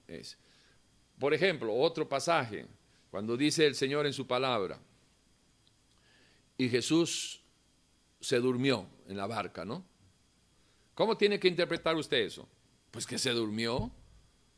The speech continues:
Ahí, ahí no, ahí no hay que espiritualizar nada. Se durmió,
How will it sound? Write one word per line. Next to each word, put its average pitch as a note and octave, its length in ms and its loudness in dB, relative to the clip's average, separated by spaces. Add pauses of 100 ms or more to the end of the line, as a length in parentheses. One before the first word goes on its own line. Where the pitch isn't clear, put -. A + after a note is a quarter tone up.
(1200)
Ahí, D#3+ 240 4
ahí D#3+ 100 6
no, G#3+ 140 2
ahí E3+ 320 -2
no G3 100 2
hay G#3 60 2
que G#3 100 -2
espiritualizar D3 800 0
nada. F#3 380 0
Se G3 140 2
durmió, A#3 640 2